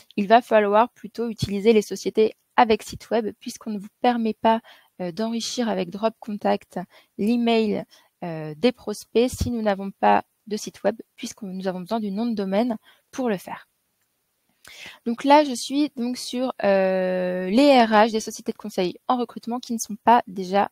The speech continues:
dans ma liste. Comment est-ce que je fais pour ajouter quelqu'un à ma liste ? J'ai plusieurs, plusieurs possibilités. Je peux cliquer sur ce bouton rapide « Ajouter à ma liste ». Je peux sélectionner uniquement les personnes qui m'intéressent via,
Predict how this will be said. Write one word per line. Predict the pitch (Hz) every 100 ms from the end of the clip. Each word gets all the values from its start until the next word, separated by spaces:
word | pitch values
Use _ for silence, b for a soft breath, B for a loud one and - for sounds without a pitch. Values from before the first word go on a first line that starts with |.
| _
dans | 208 202 202 -
ma | 185
liste. | 165 - - _ - B B B B
Comment | - 269
est-ce | 302 269
que | 233
je | -
fais | - 247
pour | _ 208 214 _ -
ajouter | 226 208 - 226
quelqu'un | - 190 185 226
à | 202
ma | 190 180
liste ? | 208 311 - - b b b
J'ai | 220
plusieurs, | 220 240 240 - _
plusieurs | - 269 285
possibilités. | - 226 196 180 - 254 262 _ _ _ _
Je | -
peux | - 226
cliquer | - 233 254
sur | 233
ce | 208
bouton | 175 196 - 226
rapide « | 202 - - 233 - - _ _
Ajouter | 190 175 - 160
à |
ma | 160 185
liste ». | 302 - - 214 b b b -
Je | -
peux | -
sélectionner | 277 - 240 226 - 233 247
uniquement | 220 214 220 226
les | 202
personnes | 208 208 226 226
qui | - 202
m'intéressent | 190 - 202 202 202 - - b b b -
via, | 175 185 208 208